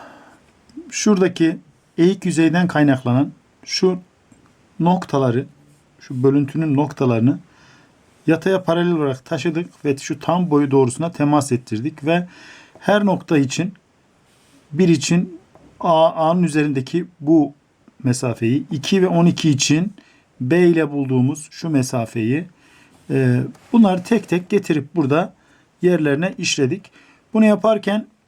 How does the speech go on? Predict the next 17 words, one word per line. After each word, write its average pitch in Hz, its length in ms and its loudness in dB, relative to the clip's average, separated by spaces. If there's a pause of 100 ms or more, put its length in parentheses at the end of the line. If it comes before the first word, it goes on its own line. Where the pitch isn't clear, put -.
(160)
hmm, 160 320 -8
koninin 202 520 0 (320)
tabanının 185 1120 -6 (600)
ve 165 380 -2 (100)
yüksekliğini, 180 880 -4 (100)
e, 139 300 0
baz 175 180 -2
alacak 180 340 -4
şekilde, 143 560 -6 (460)
e, 131 340 0 (100)
şuradaki 208 600 -2
açı, 165 440 0 (320)
bu 160 120 -4
iki - 180 -6
kolun 170 240 -2
arasındaki 165 500 -2
açıyı, 156 460 0